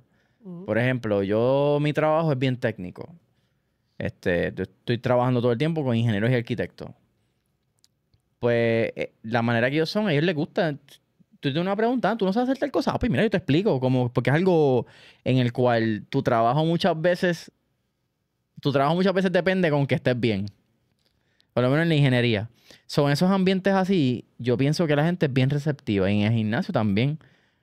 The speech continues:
Speaker 2: Yo no, yo no tengo ninguna experiencia de gimnasio que yo he tenido que yo le pregunté a alguien cómo hacer algo y me dijo, "Ah, no me moleste", como que me venga con algo así. Nunca, nun-, yo creo, a mí nunca me ha pasado.
Speaker 1: ¿Por qué las personas,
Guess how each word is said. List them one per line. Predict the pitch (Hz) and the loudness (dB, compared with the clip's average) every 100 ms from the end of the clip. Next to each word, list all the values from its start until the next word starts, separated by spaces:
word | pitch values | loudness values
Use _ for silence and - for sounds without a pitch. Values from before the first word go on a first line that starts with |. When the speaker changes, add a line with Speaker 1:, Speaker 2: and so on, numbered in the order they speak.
| _ - | _ -4
Speaker 2:
Yo | 120 135 | 0 2
no, | 185 180 | 2 0
yo | 143 | 0
no | 156 | 0
tengo | 180 196 | 0 0
ninguna | 151 135 | 2 0
experiencia | 160 170 170 165 | 0 -2 -2 0
de | |
gimnasio | 175 170 170 | 0 0 -2
que | 165 | -2
yo | |
he | 156 | -2
tenido | 170 175 | -2 -2
que | 143 | -2
yo | 113 | 0
le | 117 | 0
pregunté | 147 156 151 | 0 -2 -2
a | 147 | -2
alguien | 147 147 151 | -2 -6 -6
cómo | 143 143 | -6 -4
hacer | 147 147 | -2 -2
algo | 147 | -2
y | 127 | -2
me | 113 | 0
dijo, | 113 | 0
"Ah, | 127 123 | 2 0
no | 101 | 0
me | 110 | 2
moleste", | 127 127 117 120 98 87 | 2 2 0 -2 -6 -6
como | 87 90 | -8 -8
que | 92 85 - | -10 -12 -12
me | 90 | -10
venga | 98 113 | -6 -4
con | 135 | -4
algo | 139 143 | -4 -6
así. | 143 | -6
Nunca, | 110 120 117 | -6 -8 -10
nun-, | 113 123 - | -8 -10 -10
yo | - | -6
creo, | 120 - | -6 -6
a | 107 | -6
mí | 135 | -6
nunca | 143 | -4
me | 123 | -4
ha | 113 | -4
pasado. | 101 - 151 | -6 -10 -10
Speaker 1:
¿Por | - 180 | -8 -8
qué | 165 175 | -8 -8
las | 190 | -8
personas, | - 214 208 214 202 156 | -10 -10 -8 -6 -8 -10